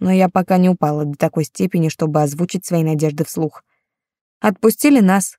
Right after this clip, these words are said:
как обычно, в четыре. Но Зинаида под взором злорадствующей Карины Петровны напомнила,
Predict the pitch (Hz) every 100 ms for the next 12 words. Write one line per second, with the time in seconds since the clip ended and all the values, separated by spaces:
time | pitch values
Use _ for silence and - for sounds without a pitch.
0 | _ - 175 165 151 214 - 208 190 -
1 | 175 180 151 135 _ _ _ _ _ _
2 | - 202 214 196 196 202 220 208 196 165
3 | 160 196 196 185 - 180 190 190 175 -
4 | 180 175 180 - 175 165 156 - 196 214
5 | 208 214 - 240 233 175 151